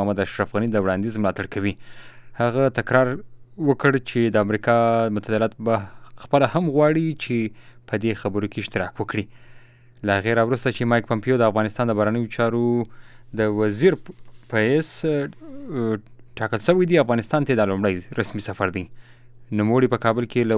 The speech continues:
ولسمشر محمد اشرف غني سره په یو ګډ خبري غونډه کې د امریکا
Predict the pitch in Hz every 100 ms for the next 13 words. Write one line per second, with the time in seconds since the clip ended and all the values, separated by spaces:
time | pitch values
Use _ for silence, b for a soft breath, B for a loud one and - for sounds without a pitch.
0 | 104 104 98 117 - 110 104 98 - 98
1 | 101 113 113 117 - 101 98 139 - -
2 | 107 123 120 - - - - - - -
3 | 101 156 175 - 156 123 113 117 131